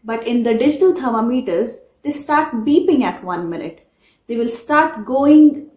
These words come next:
beep, beep, and that's when you know that the reading has been attained, and you take the thermometer out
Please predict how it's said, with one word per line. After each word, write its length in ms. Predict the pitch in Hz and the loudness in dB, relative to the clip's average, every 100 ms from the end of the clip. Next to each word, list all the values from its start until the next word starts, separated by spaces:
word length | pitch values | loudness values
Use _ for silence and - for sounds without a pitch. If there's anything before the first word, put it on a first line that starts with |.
| 208 | -14
beep, 320 | 269 262 262 | -12 -12 -12
beep, 460 | 220 254 202 - - - | -8 -6 -6 -8 -14 -12
and 180 | 233 233 | -4 -2
that's 240 | 262 - | -2 -2
when 140 | 311 294 | 2 4
you 120 | 294 | 4
know 300 | 220 220 240 | 0 -2 -4
that 280 | 226 214 220 | -4 -4 -4
the 80 | |
reading 400 | 226 262 302 320 | -4 -2 0 0
has 340 | - 240 240 214 | 0 0 -2 -4
been 220 | 240 226 | -8 -6
attained, 580 | 208 220 208 202 226 226 | -6 -6 -6 -4 -6 -4
and 100 | 214 | -6
you 160 | 220 | -6
take 220 | 240 262 - | -8 -10 -8
the 100 | 302 | -10
thermometer 600 | - 254 254 254 254 247 | -4 -2 0 0 -4 -6
out 340 | 196 190 208 | -4 -2 -4